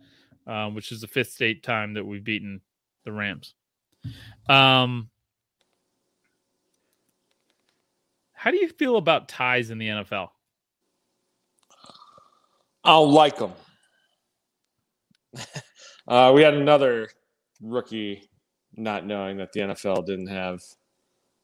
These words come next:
Speaker 2: another overtime. Did you see Najee Harris was unaware
Speaker 1: Yeah.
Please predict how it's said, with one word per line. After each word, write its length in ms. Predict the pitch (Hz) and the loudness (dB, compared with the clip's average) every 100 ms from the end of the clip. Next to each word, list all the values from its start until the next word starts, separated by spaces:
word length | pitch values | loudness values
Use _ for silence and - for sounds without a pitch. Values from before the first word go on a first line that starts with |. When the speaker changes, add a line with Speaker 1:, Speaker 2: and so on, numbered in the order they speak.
| _ _ _ _ _ - | _ _ _ _ _ -6
Speaker 2:
another 320 | 101 95 90 | -4 -2 -2
overtime. 440 | 90 87 98 92 | -4 -6 -6 -6
Did 40 | 90 | -8
you 60 | |
see 140 | - 101 | -8 -6
Najee 340 | 92 92 95 | -4 -4 -4
Harris 380 | 98 95 95 - | -4 -4 -4 -6
was 120 | 98 | -6
unaware 380 | 98 95 101 | -4 -2 -2
Speaker 1:
Yeah. 80 | 98 | 2